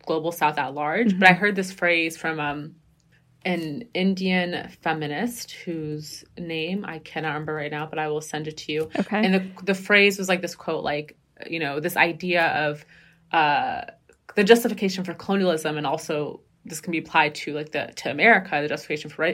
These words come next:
Speaker 1: racism is the brown woman needs saving from the brown man by the white man. Like, it was, it was
Speaker 2: Mm.
Speaker 1: something of that nature. I will find this exact quote for you.
Speaker 2: Okay.
Speaker 1: But it was this
Speaker 2: I'm
Speaker 1: idea
Speaker 2: curious
Speaker 1: of, like,
Speaker 2: now.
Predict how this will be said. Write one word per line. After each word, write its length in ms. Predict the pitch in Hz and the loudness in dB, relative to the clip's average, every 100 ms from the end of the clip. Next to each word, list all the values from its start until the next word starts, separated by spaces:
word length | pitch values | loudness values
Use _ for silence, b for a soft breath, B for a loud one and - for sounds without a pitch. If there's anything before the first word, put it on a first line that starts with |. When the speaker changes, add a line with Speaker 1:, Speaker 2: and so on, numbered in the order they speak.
| 170 | 2
Speaker 1:
racism 420 | 180 180 156 151 | 0 0 -6 -6
is 320 | 139 143 147 B B B | -6 -8 -10 B B B
the 120 | - 180 | 0 4
brown 500 | 175 170 175 175 165 | 8 8 8 4 0
woman 480 | 160 151 151 147 - | -2 -2 -2 -6 -8
needs 400 | 160 156 147 - | -6 -6 -6 -2
saving 480 | 156 151 147 139 147 | -2 0 -2 -4 -8
from 220 | 156 151 | -6 -6
the 80 | 139 | -2
brown 360 | 139 139 147 | -2 -2 -2
man 380 | 143 143 143 151 | -4 -4 -4 -4
by 200 | 147 139 | 0 0
the 100 | 139 | -2
white 280 | - 139 - | -4 -4 -2
man. 320 | 240 277 294 - | -2 -2 -4 0
Like, 240 | 185 156 | 2 2
it 60 | 170 | 2
was, 180 | 175 175 | 0 2
it 220 | 202 185 | 2 4
was 140 | 190 | 2
Speaker 2:
Mm. 40 | 196 | 4
Speaker 1:
something 320 | 226 226 196 | 2 2 0
of 60 | 180 | 2
that 160 | 151 | 0
nature. 340 | 151 147 151 147 | 0 -2 0 2
I 80 | 151 | 2
will 120 | 190 | 2
find 180 | 208 196 | 2 0
this 140 | 190 | -2
exact 480 | - - 156 139 - | -8 -6 2 2 2
quote 180 | - - | -8 -8
for 120 | 135 | -6
you. 160 | 135 | -2
Speaker 2:
Okay. 340 | 190 185 - 196 | 0 2 0 4
Speaker 1:
But 140 | 214 | 8
it 20 | 214 | 10
was 120 | 214 | 8
this 140 | 196 - | 4 4
Speaker 2:
I'm 160 | 202 | 6
Speaker 1:
idea 140 | 226 208 | 6 6
Speaker 2:
curious 320 | 190 196 208 | 6 6 4
Speaker 1:
of, 20 | |
like, 320 | - 208 254 320 | 4 4 4 0
Speaker 2:
now. 280 | - - | -2 -2